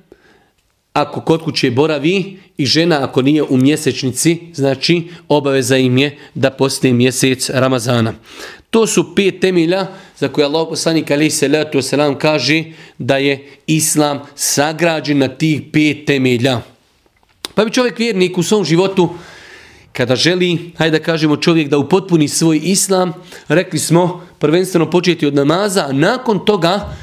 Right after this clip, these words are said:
najbitnije da čovjek upotpuni ove temelje Islama. Jedne prilike je došao jedan ashab Božijem poslaniku i kaže: "Allahov poslaniče, šta nam je uzvišen Allah naredio?" Pa kaže Allahov poslanik:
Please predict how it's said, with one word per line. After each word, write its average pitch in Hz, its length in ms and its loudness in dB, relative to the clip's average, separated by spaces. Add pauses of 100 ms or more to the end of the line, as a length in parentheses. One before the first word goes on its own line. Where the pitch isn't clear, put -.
(200)
najbitnije 185 640 0
da 147 140 0
čovjek 180 300 0
upotpuni 160 720 0
ove 156 260 2
temelje 160 480 0
Islama. 120 840 -2 (840)
Jedne 175 220 2
prilike 190 300 -2
je 165 40 4
došao 196 260 2
jedan 180 280 0
ashab 202 340 0
Božijem 175 260 0
poslaniku 170 400 0
i 156 60 0
kaže: 185 400 0 (260)
"Allahov 185 500 0
poslaniče, 170 540 0
šta 180 200 0
nam 160 200 2
je 147 220 0 (140)
uzvišen 180 420 2
Allah 156 240 2
naredio?" 151 360 2
Pa - 120 -4
kaže 147 240 0
Allahov 151 220 0
poslanik: 156 460 0